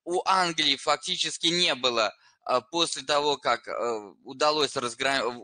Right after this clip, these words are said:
закончилась война Алой и Белой Розы, фактически не было со-, своей армии, то есть она формировалась из ополчения.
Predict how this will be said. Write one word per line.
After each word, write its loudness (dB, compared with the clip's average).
закончилась 0
война 2
Алой 4
и -4
Белой 4
Розы, -2
фактически 0
не 2
было 2
со-, -2
своей 2
армии, 2
то -2
есть -2
она 2
формировалась 2
из -4
ополчения. 2